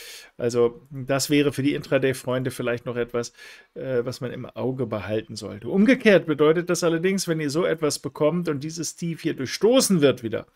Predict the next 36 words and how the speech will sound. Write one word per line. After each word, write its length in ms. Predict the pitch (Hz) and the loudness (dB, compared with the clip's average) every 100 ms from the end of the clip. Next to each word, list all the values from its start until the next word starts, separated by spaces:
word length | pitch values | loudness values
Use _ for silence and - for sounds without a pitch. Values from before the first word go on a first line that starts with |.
| - - _ _ _ | -20 -20 _ _ _
sind 120 | 120 | -8
wir 180 | 117 120 | -4 -2
wieder 200 | 185 220 | 4 4
dreiwellig. 840 | 139 123 127 139 147 175 196 170 | 4 2 4 6 6 4 2 0
Wir 120 | 139 123 | -2 -2
erinnern 220 | 143 147 | -2 -6
uns, 220 | 151 - | -6 -4
dreiwellig 520 | 123 131 147 151 139 | 2 2 2 0 -2
ist 120 | 123 | -4
nicht 160 | 156 170 | -4 0
die 80 | 160 | 0
Haupttrendrichtung, 840 | 151 156 160 147 147 143 147 - - - - _ - | 0 0 -4 -4 -4 -4 -4 -6 -10 -20 -20 _ -20
dann 120 | - | -16
ist 140 | 127 | -12
es 120 | 131 123 | -10 -8
eher 220 | 120 123 | -8 -8
noch 120 | 117 | -8
die 140 | 135 | -8
Abwärtsseite, 640 | 120 - 113 - 113 117 123 | -8 -6 -6 -4 -6 -6 -8
die 120 | 120 | -10
sich 200 | 120 - | -10 -8
da 100 | 113 | -8
noch 160 | 113 | -8
mal 160 | 107 113 | -8 -8
fortsetzt. 720 | - 107 101 - 73 - - | -8 -10 -10 -14 -16 -16 -4
Also 280 | 135 151 160 - - - - | 2 4 4 0 -20 -4 2
so 60 | |
richtig 300 | 240 254 247 | 2 4 4
glücklich 340 | 202 247 269 175 | 4 4 4 4
bin 120 | 220 | 4
ich 100 | 185 | 4
mit 200 | 202 170 | 4 0
Bullish 480 | 143 147 180 220 196 | 2 6 8 6 4
aktuell 580 | 170 175 185 - 160 151 | 2 2 0 4 4 4
hier 200 | 135 120 | 2 2
nicht. 460 | 135 247 262 - | 4 4 2 -4